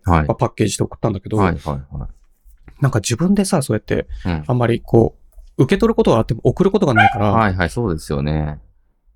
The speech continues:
Speaker 2: でもまあ、こう、下島とか、ホームセンターに段ボールはあるってことなんだ。
Speaker 1: はい。そうなんですよ。あのー、あ、まあ、その、妻が結構メルカリとかいろんな、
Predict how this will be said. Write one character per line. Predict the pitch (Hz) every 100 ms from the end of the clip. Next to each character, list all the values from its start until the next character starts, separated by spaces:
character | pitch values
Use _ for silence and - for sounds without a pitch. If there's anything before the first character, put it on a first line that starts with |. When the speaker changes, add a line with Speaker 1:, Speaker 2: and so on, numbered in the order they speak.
| -
Speaker 2:
で | 131
も |
ま | 110
あ、 |
こ | -
う、 | -
下 | - 143 208
島 | 208 214 220
と | 202
か、 | - 107 - -
ホ | - 175
ー | 208
ム | 214
セ | - 214
ン | 196
タ | - 143
ー | 143
に | 165
段 | 131 135
ボ | 147
ー | 131
ル |
は | 92
あ | -
る | 113
っ | -
て | -
こ | 107
と | 101
な | 95
ん |
だ。 | -
Speaker 1:
は |
い。 | -
そ | -
う | 131
な | 80
ん |
で | 69
す | - -
よ。 | -
あ | 95
の | 95 92 92 95 - _ -
ー、 | - 139
あ、 | - _
ま | - 135
あ、 | - - - - _
そ | - -
の、 | 113 -
妻 | - 156
が | 87
結 | - -
構 | 78
メ | 78
ル | 78
カ | -
リ | 82 78
と | 82
か | -
い | 76
ろ | 76 76
ん |
な、 | 73 76